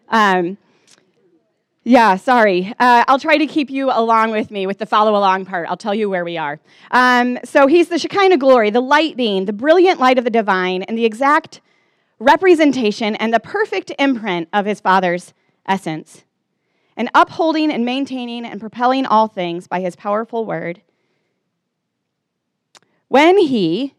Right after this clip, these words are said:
had accomplished purification from sin and established our freedom from guilt, he, Jesus, sat down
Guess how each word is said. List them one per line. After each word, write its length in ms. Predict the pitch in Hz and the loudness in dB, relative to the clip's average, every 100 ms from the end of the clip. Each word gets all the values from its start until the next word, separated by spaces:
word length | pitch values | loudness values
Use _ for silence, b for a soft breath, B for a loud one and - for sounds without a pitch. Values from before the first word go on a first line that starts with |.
| _ _ _ - | _ _ _ 0
had 200 | 285 277 | 2 4
accomplished 580 | 269 - 349 370 392 - | 2 0 0 0 -4 -4
purification 640 | 330 339 320 202 196 233 | -6 -6 -6 -6 -8 -10
from 200 | 226 262 | -10 -10
sin 340 | 254 190 165 170 | -8 -8 -8 -10
and 180 | 202 | -10
established 500 | 208 - 240 269 302 | -10 -2 0 0 0
our 120 | 302 285 | -2 -4
freedom 320 | 285 269 277 | -6 -8 -6
from 200 | 285 262 | -8 -6
guilt, 400 | 190 165 - _ _ _ _ | -4 -4 -8 _ _ _ _
he, 420 | 294 302 311 311 | -4 -2 -2 -4
Jesus, 500 | - 240 208 170 180 | -8 -8 -6 -6 -8
sat 320 | - 226 262 | -4 -2 -2
down 460 | - 196 170 - 190 | -2 -4 -4 -8 -18